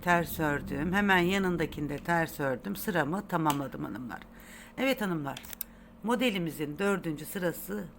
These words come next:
bu şekilde. Dört sırada modelimiz tamamlanıyor. Şimdi şu başta, en başta yaptığımız işlemi tekrar edeceğiz yukarıda. Modelimiz hanımlar dalga dalga, çok, e, değişik, çok güzel bir model oluyor.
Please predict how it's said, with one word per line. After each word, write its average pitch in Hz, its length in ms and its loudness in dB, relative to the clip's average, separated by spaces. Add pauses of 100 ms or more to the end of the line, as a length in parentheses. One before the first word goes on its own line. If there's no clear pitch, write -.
bu 202 80 -4
şekilde. 160 580 -6 (420)
Dört 220 200 2
sırada 147 360 -4
modelimiz 160 600 -4
tamamlanıyor. 151 640 0 (300)
Şimdi 208 340 0
şu 180 180 -8
başta, 240 360 2
en 214 280 -2
başta 165 280 0
yaptığımız 165 600 -2
işlemi 175 460 -6
tekrar 165 420 2
edeceğiz 135 500 -6
yukarıda. - 420 -10 (800)
Modelimiz 214 580 2
hanımlar 180 460 2
dalga 175 340 4
dalga, 156 420 0
çok, 190 160 -4
e, - 460 -4
değişik, 175 480 -4
çok 214 240 -6
güzel 160 340 -2
bir 143 100 -4
model 147 340 -4
oluyor. 185 380 -2